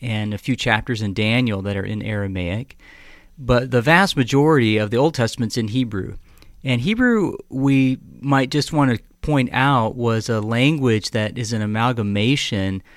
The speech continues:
of Semitic languages in the Middle East. And in many ways, it's like a trade language. And so I think it's important for people to understand that the language God picked for the Old Testament was a language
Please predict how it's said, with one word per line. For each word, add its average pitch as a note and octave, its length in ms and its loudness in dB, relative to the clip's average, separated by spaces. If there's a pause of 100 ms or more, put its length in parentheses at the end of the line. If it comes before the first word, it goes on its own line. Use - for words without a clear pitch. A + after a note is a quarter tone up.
(420)
of A#2 520 2
Semitic B2+ 440 2
languages A2+ 840 0
in G#2+ 460 0
the G#2 100 -4
Middle A2 260 -4
East. G2 600 -6
And G#2 240 -4
in G2+ 180 -4
many C#3 240 2
ways, G#2 380 0
it's G#2 240 -4
like A2+ 240 -2
a A2 120 -2
trade A#2+ 540 0
language. G2+ 800 -4
And G#2+ 280 -4
so A2 360 2
I A#2 80 -2
think - 380 -6
it's B2 240 -6
important B2+ 480 -2
for A2 440 -6
people B2+ 260 -4
to A2 80 -2
understand A#2+ 640 -2
that G2 260 -2 (840)
the A#2+ 100 -4
language B2 400 2
God A2 280 2
picked C3 300 0
for A2+ 140 -6
the G#2+ 140 -2
Old B2 180 2
Testament A2+ 580 -4 (420)
was A#2+ 160 -2
a A#2+ 60 2
language A2+ 720 0